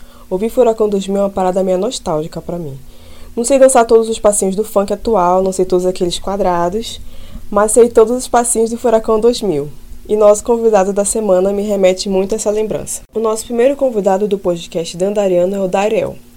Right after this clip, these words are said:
criador da página Funkeiros Cuts. Essa página particularmente me chamou muita atenção, porque ele faz uma relação do funk com a literatura, e faz isso em formato de memes, bem geração internet mesmo.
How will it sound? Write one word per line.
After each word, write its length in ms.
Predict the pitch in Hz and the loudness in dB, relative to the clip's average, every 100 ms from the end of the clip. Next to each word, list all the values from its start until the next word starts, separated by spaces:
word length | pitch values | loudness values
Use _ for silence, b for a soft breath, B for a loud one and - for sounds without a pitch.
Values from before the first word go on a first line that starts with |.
| - - | -20 -4
criador 360 | 208 202 190 | 0 2 2
da 160 | 202 214 | 0 -2
página 420 | 202 190 190 202 | 0 0 0 -4
Funkeiros 480 | 202 196 190 220 - | -4 -4 -4 -4 -8
Cuts. 560 | - 143 - - - - B B B B | -8 -8 -8 -10 -12 -16 B B B B
Essa 280 | - 240 262 | -2 0 0
página 340 | 254 202 202 202 | 0 -2 -2 -4
particularmente 680 | 196 202 - 208 190 196 214 | -4 -6 -4 -2 -2 -4 -6
me 80 | |
chamou 280 | 208 214 196 | -6 -4 -2
muita 260 | 190 220 294 | -2 -2 -2
atenção, 480 | 269 277 - 151 - - B B B | -4 -2 -2 -4 -12 -20 B B B
porque 220 | 220 226 | 0 4
ele 80 | 226 | 4
faz 240 | 220 214 | 4 0
uma 100 | 220 | 2
relação 380 | 220 214 196 208 | 0 0 0 -2
do 80 | 220 | -4
funk 340 | - 208 214 | -2 -4 -4
com 140 | 220 220 | -4 -2
a 40 | |
literatura, 760 | 226 226 226 254 - 170 151 151 - B B - | -2 -2 -2 -4 -6 -8 -8 -10 -18 B B -8
e 80 | 208 | 2
faz 240 | 220 208 | 4 4
isso 160 | 214 226 | 2 0
em 40 | |
formato 380 | 214 214 202 196 | -2 -2 -4 -6
de 140 | 240 | -8
memes, 600 | 240 175 160 147 - - - B B B - | -4 -2 -2 -4 -10 -16 -20 B B B -6
bem 180 | 190 202 | 2 4
geração 420 | 226 226 220 214 | 6 4 4 0
internet 460 | 196 202 190 170 220 | 0 0 -2 -2 -4
mesmo. 360 | 208 143 147 | -6 -8 -12